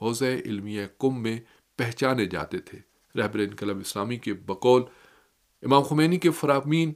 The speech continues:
اس قدر مؤثر تھے کہ جب آپ درس دیتے تو لوگ زاروں قطار رونے لگتے اور ان میں ایک مانوی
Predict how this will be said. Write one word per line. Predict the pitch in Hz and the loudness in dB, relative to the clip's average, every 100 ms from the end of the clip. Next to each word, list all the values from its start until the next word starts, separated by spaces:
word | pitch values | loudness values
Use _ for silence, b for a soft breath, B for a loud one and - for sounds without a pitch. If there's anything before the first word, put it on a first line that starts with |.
| - | -6
اس | 160 - | -6 -4
قدر | 160 151 139 | -2 0 0
مؤثر | 110 113 - - | -2 -4 -2 0
تھے | 151 - 127 135 b b b | 0 2 0 0 b b b
کہ | 117 | 0
جب | 143 147 160 | 4 2 2
آپ | - 135 131 | 2 2 0
درس | 104 123 - - | -2 0 0 -2
دیتے | 107 98 117 117 _ _ | -2 0 -2 -4 _ _
تو | - | -8
لوگ | 107 120 139 135 _ - | 2 4 4 2 _ -10
زاروں | 101 110 117 127 | -4 -2 0 -2
قطار | - 104 117 123 127 - _ _ - | -6 -8 0 0 0 -8 _ _ -10
رونے | 107 123 151 | -4 0 0
لگتے | 120 87 - 90 - b b b | 0 -2 -6 -8 -10 b b b
اور | 147 | 4
ان | 170 160 | 4 2
میں | 156 - | 0 -2
ایک | - 131 | -2 -2
مانوی | 120 107 110 127 143 | -2 -2 -2 -2 -4